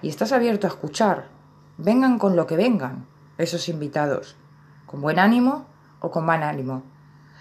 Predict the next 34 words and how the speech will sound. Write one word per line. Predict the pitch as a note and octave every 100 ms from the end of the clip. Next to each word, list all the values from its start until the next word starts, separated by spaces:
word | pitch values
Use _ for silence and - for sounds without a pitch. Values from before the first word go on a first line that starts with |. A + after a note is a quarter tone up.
| - -
Si | -
tú | - G#3+
puedes | C#4 C4
estar | G#3 - G3+
abierto | F3+ F3+ F3+ D3+
a |
eso, | D3 - C3 - - - - -
significa | - F3 F3+ G#3
que | A#3+ G3+
puedes | G3 G3
sentirte | G3+ F3+ F#3+ F#3+
más | F#3+ F#3+
a | F3
gusto | G3 G#3 - F3 - -
o |
menos | D3+ F3+ G#3
a | F#3+
gusto, | G#3+ G#3 - B2+ - - - -
pero | E3
les | E3 E3
estás | E3+ G3 G3+
dando | G#3 G3
un | F#3
lugar, | E3 E3 C#3+ - - - - - -
les | E3+ E3
estás | D#3+ F#3 F3
dando | F#3+ G3
un |
espacio, | F3+ - D#3+ - D3+ - - - - - -
les | D#3+ D#3+
estás | - F3+ G3 -
haciendo | E3 E3 G3 G3+
una | F3+ D#3+
habitación. | D3 C#3 C3 C#3+ A#2